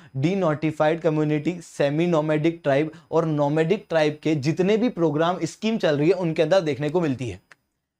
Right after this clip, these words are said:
पहली प्रॉब्लम जो है, वो ये है कि कई सारी स्कीमें चलाई जाती हैं इंश्योरेंस के लिए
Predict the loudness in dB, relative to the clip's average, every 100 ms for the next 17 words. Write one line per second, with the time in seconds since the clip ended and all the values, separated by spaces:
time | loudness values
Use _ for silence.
0 | _ _ -4 0 0 2 2 2 0 0
1 | -2 -4 0 4 6 4 0 -4 -6 -2
2 | -2 0 0 0 -2 -2 0 2 2 4
3 | 2 0 -2 -6 -2 -2 2 2 2 0
4 | -4 -4 -4